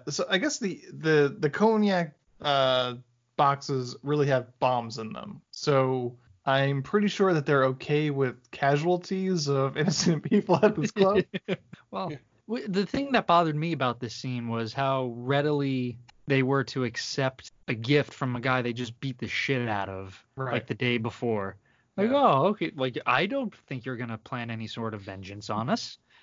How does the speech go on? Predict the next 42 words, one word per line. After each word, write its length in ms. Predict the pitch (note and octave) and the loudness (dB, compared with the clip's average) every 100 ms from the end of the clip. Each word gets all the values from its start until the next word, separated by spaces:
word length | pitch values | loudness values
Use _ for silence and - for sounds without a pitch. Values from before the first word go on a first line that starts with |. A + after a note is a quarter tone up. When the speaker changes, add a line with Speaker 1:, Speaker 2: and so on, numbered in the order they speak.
| - | -6
Speaker 2:
after 240 | D#3 D#3 C#3+ | -2 0 0
Speaker 1:
Right. 180 | D#3+ C3+ | 0 -2
Speaker 2:
we 60 | |
left 160 | G#2+ A2 | -4 -10
you 60 | |
for 180 | G#2+ B2 | -10 -6
dead. 400 | A2+ G#2+ A2 G3+ - _ _ | -4 -2 -2 -4 -6 _ _
Thank 320 | A3+ G3 G#3 A3 | 0 2 2 2
you 80 | G#3 | 4
for 140 | A#3+ | 4
the 80 | A#3 | 2
gift." 480 | B3 F4+ B3+ - - - | 0 0 0 -2 -16 -8
No, 240 | F#3 D#3+ C#3+ - - - | -2 0 -2 -8 -20 -8
a, 120 | C#3 C3+ - | -4 2 4
a 60 | |
marked 400 | C#3+ E3 G3+ - | 6 6 4 4
box. 640 | E3 D#3 A#2 - - - - - | 2 2 2 -6 -12 -12 -16 -4
What's 280 | F3+ F3+ A#3 | 0 2 2
Speaker 1:
Yeah. 40 | |
Speaker 2:
in 60 | A#3+ | -2
it? 80 | C4 - | -4 -6
I 100 | A#2+ | -6
don't 180 | D#3+ B3 | -6 -8
know. 280 | G#2 G#2+ C#3 _ - - G3+ | -10 -10 -12 _ -20 -14 -12
Speaker 3:
Yeah. 140 | E3 C#3+ - - | -10 -12 -12 -6
Speaker 1:
<laughs> 80 | D#4+ - E4 - D#4 - _ - - - | -4 -4 -6 -6 -12 -14 _ -16 -16 -6
Speaker 2:
Terrible 420 | E3+ A#3+ C4+ D3 | 2 2 2 -2
security, 720 | C#3 - D3+ G#3 B2+ A2 A2+ E3+ | -6 -4 0 2 2 -2 -8 -14
<laughs> 100 | - | -6
right? 520 | C#3+ - G3 A3 - | -6 2 2 2 -2
Like, 220 | F#3+ F3 | -2 0
you, 60 | F#3 A#3+ - | -4 -6 -8
Speaker 3:
<laughs> 120 | A#3 | -6
Speaker 2:
you'd 300 | F#3 F#3 - | -4 -4 -6
think 160 | C#4 | -4
that 160 | A3 F3+ | -2 -2
you 60 | E3+ | -2
would, 100 | D3+ | -2
like, 160 | C#3 | -2
open 280 | E3 D#3 F3 | 0 0 -2
the 80 | C#3+ | -2
box. 580 | C#3+ D#3 D3 - - | 0 0 -2 -8 -14